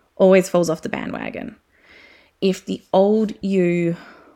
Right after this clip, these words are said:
always leaves something half finished, gets really excited about it the first couple of weeks and then dives away from it,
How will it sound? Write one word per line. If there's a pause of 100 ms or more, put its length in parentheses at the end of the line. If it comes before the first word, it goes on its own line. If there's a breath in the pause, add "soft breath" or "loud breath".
(220 loud breath)
always (240 soft breath)
leaves
something
half
finished, (140)
gets
really
excited
about
it
the
first
couple
of
weeks
and
then
dives
away
from
it,